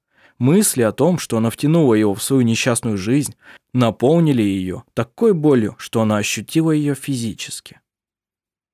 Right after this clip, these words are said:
Свернувшись в клубок на твёрдом полу, она снова попыталась заснуть. В амбаре было очень холодно,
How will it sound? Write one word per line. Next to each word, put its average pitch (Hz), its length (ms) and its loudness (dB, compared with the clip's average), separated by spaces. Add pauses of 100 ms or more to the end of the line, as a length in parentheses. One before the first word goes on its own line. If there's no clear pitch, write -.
(380)
Свернувшись 123 600 2
в - 20 -20
клубок 127 360 0
на 110 120 -2
твёрдом 117 420 -2
полу, 101 380 -2 (260)
она 104 240 0
снова 156 320 2
попыталась 104 560 -2
заснуть. 110 560 -4 (680)
В 120 120 -4
амбаре 196 360 2
было 170 240 4
очень 151 260 2
холодно, 139 560 0